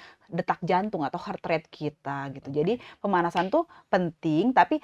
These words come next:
Speaker 1: tipenya seperti apa, tentu aja itu ada plannya masing-masing. Sebenarnya biasanya kalau sekarang sih mau bukan atlet juga ada coachnya, ada
Speaker 2: Iya, iya.
Speaker 1: pelatihnya,
Speaker 2: Heeh.
Speaker 1: gitu.
Speaker 2: Yang penting gaya dulu aja ya.
Speaker 1: Ya.
Speaker 2: Yang penting cuannya banyak ya
Speaker 1: Iya.
Speaker 2: untuk membayar
Speaker 1: Iya.
Speaker 2: coachnya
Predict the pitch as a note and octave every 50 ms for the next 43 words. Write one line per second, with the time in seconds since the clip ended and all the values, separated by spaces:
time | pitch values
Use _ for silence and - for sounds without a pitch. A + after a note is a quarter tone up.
0 | - _ - B3+ B3 A#3 - - C#4 A#3+ C#4+ D4 D4+ C#4+ - B3 - G#3+ G#3 -
1 | - - C#3 C#3+ C#3 - _ - D#3 E3 F#3 G#3+ G#3 G3 F#3 E3+ C#3+ D#3+ D#3+ G3+
2 | B3+ D4 - - - _ - - C4+ B3 G#3 G3 - - - F#3 E3+ E3+ F3+ F#3
3 | F#3+ F#3 E3+ - - E3 E3 D#3 E3 F#3+ - - F#3 E3 D#3+ D#3 E3 D#3+ F#3 G#3+
4 | G3 D#3+ D#3+ - E3 F#3+ A3 A#3+ - _ _ _ - F3 E3+ E3+ - F#3+ F3+ G#3
5 | B3 C#4 F4 E4+ - - - - - - G3 F#3 F3+ E3+ F3 E3+ F3 - F3 D#3+
6 | - - F3 - B3+ D4 - A3 F#3 E3+ D#3 D#3+ D#3 E3+ - - F#3+ B3 - -
7 | D#4+ B3 A3 G3 F#3 A#2+ C#3 C#3+ B2+ - - - A#3 F#3+ E3+ D#3 D3+ D3+ D3 D3
8 | D3+ D3 D3 D3+ D#3 D#3+ - _ - C#3 C#3 B2 - _ _ - G#2+ G2 G2+ -
9 | A#2+ A#2 A2 G2 G2 F#2+ G2 G2 G#2 G2+ G2 F#2+ G2+ G2+ A2+ A2 G#2 G2 G2+ G#2
10 | G#2+ C3 C3 A2 - - - - - G#2 G#2 A2 C3 D3 - D#3+ E3 - C3 B2
11 | B2+ C#3+ D3+ D3 G2+ - - - A2+ C3+ D3 C#3 C3 A#2+ - A#2 C3 D3+ D3+ D3+
12 | - - A2 A2 A2+ A2+ A2+ A2+ A2+ A2+ B2+ B2 A#2 A#2 A#2 - - G3 G3+ A3+
13 | A#3 A#3+ G#3 G3 F#3 F3+ -